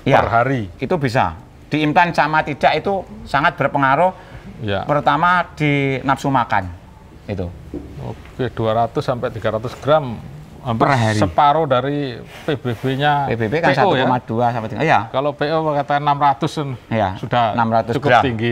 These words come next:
Speaker 2: ya.
Speaker 1: Iya.
Speaker 2: Oke.
Speaker 1: Iya.
Speaker 2: Treatment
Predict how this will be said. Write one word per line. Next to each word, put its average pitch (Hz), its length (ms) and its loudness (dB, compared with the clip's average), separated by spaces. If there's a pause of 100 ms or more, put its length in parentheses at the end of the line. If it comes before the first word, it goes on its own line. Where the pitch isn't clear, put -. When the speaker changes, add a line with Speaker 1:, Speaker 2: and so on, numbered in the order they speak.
Speaker 2:
ya. 101 80 2
Speaker 1:
Iya. 95 160 -2 (1400)
Speaker 2:
Oke. - 520 -4 (440)
Speaker 1:
Iya. 82 160 -2 (840)
Speaker 2:
Treatment 127 800 -2